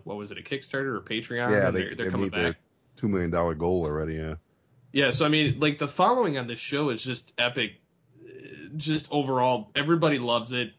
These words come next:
Speaker 1: that, that's watched it. There's, there's just a lot to it that i-, is smart and quick-witted, so.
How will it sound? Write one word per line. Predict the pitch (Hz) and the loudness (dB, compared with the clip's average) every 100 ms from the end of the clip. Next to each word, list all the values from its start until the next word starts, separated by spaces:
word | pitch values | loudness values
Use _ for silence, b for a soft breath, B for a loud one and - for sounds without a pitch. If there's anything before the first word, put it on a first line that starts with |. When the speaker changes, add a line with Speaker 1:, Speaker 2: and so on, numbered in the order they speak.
| 117 | -6
Speaker 1:
that, | 117 113 - | -4 -2 -4
that's | 113 101 | -6 -2
watched | 113 110 113 113 | 0 0 0 -4
it. | 110 - | -4 -4
There's, | 117 113 110 - | -6 -6 -8 -10
there's | 120 113 107 - - _ _ - | -8 -8 -10 -16 -18 _ _ -8
just | 147 135 | -4 -2
a | 127 | 0
lot | 120 120 - | 2 2 0
to | 131 127 | -4 -2
it | 101 101 | -2 -4
that | 101 101 - _ - | -6 -4 -8 _ -10
i-, | 101 - | -10 -8
is | 101 101 | -10 -10
smart | 120 110 107 87 | -6 -4 -4 -8
and | 98 | -16
quick-witted, | 95 104 - 101 95 92 | -10 -10 -6 -6 -6 -10
so. | - 92 95 | -12 -12 -12